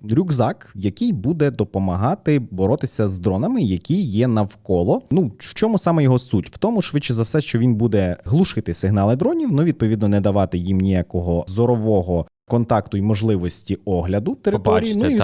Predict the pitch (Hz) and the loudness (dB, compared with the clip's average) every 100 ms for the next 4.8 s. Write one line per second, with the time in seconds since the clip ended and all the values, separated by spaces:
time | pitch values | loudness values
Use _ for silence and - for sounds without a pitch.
0 | 180 170 185 135 147 143 127 101 - 127 | 2 2 0 2 2 2 2 0 -4 -4
1 | 120 - 117 110 - 208 208 - 165 160 | -4 -2 0 0 0 0 0 -2 -4 0
2 | 156 151 127 110 90 107 147 - 123 85 | 2 0 0 0 2 2 2 2 -2 -2
3 | - - - 107 104 113 160 240 330 165 | -6 -14 -8 -2 0 0 -2 0 0 2
4 | 120 196 113 - 101 113 160 131 | 2 2 0 -2 -2 -2 0 -2